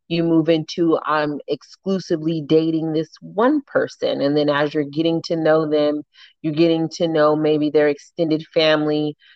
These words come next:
you're getting to see their regular habits, you know, you're spending more time with them and hopefully having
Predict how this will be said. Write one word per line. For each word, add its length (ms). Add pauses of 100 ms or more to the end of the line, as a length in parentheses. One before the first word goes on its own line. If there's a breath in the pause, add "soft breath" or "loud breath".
(140 soft breath)
you're 180
getting 400
to 140
see 560
their 360 (120)
regular 520
habits, 680 (460)
you 160
know, 100
you're 140
spending 580
more 240 (160)
time 220
with 220
them 340 (100)
and 460 (240)
hopefully 720
having 600